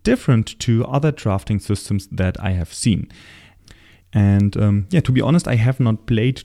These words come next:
too much of it because, um, yeah, you need a special coin to enter, um,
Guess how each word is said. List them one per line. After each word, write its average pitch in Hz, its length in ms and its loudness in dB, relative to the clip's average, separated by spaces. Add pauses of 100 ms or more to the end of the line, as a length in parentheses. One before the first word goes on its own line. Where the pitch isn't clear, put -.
too 175 140 6
much 113 320 2
of 127 140 0
it 175 160 -2 (400)
because, 98 520 0
um, 98 640 -2 (340)
yeah, 107 280 2 (220)
you 104 200 0
need 110 280 6
a 98 160 4
special - 800 -6
coin 98 500 0
to 107 140 -2
enter, 101 560 2
um, 95 460 2